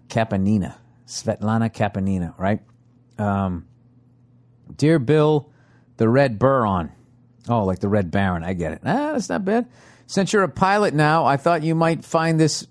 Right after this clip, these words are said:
video interesting. Even though I have my license, I do not consider myself, I mean, I am a novice, dude. I'm still fucking learning here, obviously. Okay, the Russian pilot is considered, uh, the pilot of the century." Um,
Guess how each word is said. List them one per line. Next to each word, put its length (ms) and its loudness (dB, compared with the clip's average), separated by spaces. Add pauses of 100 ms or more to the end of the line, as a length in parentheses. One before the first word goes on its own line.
(120)
video 560 2
interesting. 500 0
Even 220 2
though 120 2
I 80 2
have 120 2
my 100 2
license, 440 0
I 80 2
do 120 0
not 260 2
consider 360 -2
myself, 640 0 (680)
I 100 0
mean, 100 2
I 160 2
am 160 4
a 80 4
novice, 460 2
dude. 200 -4
I'm 100 0
still 220 -4
fucking 440 -4
learning 280 0
here, 180 -4 (420)
obviously. 560 -2
Okay, 220 0
the 100 2
Russian 360 0
pilot 400 0
is 120 -2
considered, 560 -2 (460)
uh, 500 2
the 140 -4
pilot 500 0
of 140 -2
the 100 -2
century." 640 -2 (1000)
Um, 480 -2